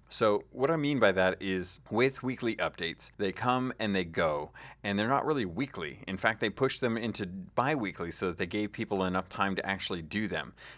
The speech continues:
This is where I think that, that they should have had them as weekly, so that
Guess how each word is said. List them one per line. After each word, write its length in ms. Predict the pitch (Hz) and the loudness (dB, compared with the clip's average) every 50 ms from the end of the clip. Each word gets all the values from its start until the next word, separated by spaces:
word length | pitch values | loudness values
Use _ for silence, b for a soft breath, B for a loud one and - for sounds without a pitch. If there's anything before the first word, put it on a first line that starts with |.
| B | B
This 220 | 101 104 143 139 - | 0 0 0 2 2
is 140 | 143 123 107 | -4 -2 0
where 160 | 117 117 113 | 2 2 4
I 100 | 110 107 | 2 2
think 380 | - - 117 113 110 104 - - - | 0 -2 -2 -2 -2 -4 -6 -16 -18
that, 460 | 87 82 101 104 92 92 90 - - | -14 -2 2 2 2 2 2 -4 -6
that 180 | - 92 87 - | -8 -8 -8 -6
they 80 | 90 | -6
should 340 | 82 - - - 117 117 101 - | -4 -2 0 2 2 2 2 -2
have 480 | - 90 98 95 90 90 90 85 - - - - | -6 -2 0 2 2 4 2 0 -2 -6 -6 -6
had 300 | 95 - 101 98 95 85 | -4 0 0 0 2 2
them 160 | 95 90 92 | 2 2 2
as 180 | 90 87 - | -2 -4 -6
weekly, 480 | 90 90 87 82 - - 80 78 76 - B B B B | -8 -8 -8 -10 -10 -8 -8 -8 -8 -8 B B B B
so 220 | - - 107 101 | -2 2 2 4
that 260 | 95 98 95 92 - | 6 6 4 4 0